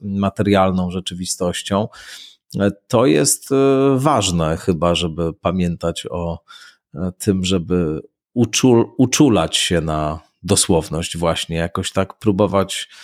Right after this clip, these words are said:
dostrzegać te opowieści, te, te, te metafory, te symbole, te mity, które gdzieś tam w wyobraźni stoją za naszym myśleniem, za naszym doświadczeniem i,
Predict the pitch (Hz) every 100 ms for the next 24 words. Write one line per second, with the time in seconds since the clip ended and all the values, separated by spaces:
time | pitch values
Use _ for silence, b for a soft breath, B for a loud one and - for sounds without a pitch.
0 | B B B _ - 87 92 123 - -
1 | 123 113 113 - - - 107 101 101 -
2 | 110 - 101 107 101 - - 98 104 98
3 | 92 107 98 95 - 101 104 - 98 -
4 | 104 104 98 - 101 117 104 98 101 104
5 | 101 104 98 107 104 104 95 - 92 92
6 | 90 90 87 85 - 95 - 87 87 85
7 | - _ 101 92 98 98 92 95 90 92
8 | 87 - 95 90 82 82 82 82 - 80
9 | 78 87 - B B B 101 101 - 104
10 | 95 92 87 87 87 - 87 87 - 90
11 | - - 92 92 101 - 90 98